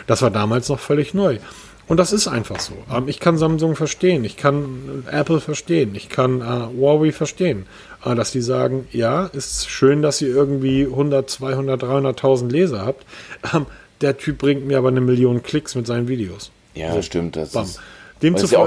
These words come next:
Speaker 2: ist ja auch die, ist ja auch die Zielgruppe, wo sie anpeilen, wobei ich
Speaker 1: im
Speaker 2: halt
Speaker 1: Endeffekt, ja, gucken,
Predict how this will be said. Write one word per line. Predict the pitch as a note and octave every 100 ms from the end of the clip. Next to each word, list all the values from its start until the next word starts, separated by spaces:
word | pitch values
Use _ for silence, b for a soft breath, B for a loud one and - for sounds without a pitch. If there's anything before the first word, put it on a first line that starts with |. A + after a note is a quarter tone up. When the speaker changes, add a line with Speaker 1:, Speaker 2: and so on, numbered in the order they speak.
| E3
Speaker 2:
ist |
ja | D#3+
auch | D#3
die, | A2
ist | G2
ja | G#2
auch | G#2
die | A2
Zielgruppe, | F2+ A#2+ C#3+ A2+ F#2 G2+
wo | F#2+
sie | G2
anpeilen, | F#2 C3 G2 F#2 F#2+
wobei | F#2 F#2 A2
ich |
Speaker 1:
im | D#3+
Speaker 2:
halt | G2+
Speaker 1:
Endeffekt, | F3 - F3+ -
ja, | E3 F#3+
gucken, | G3 G3+ G3+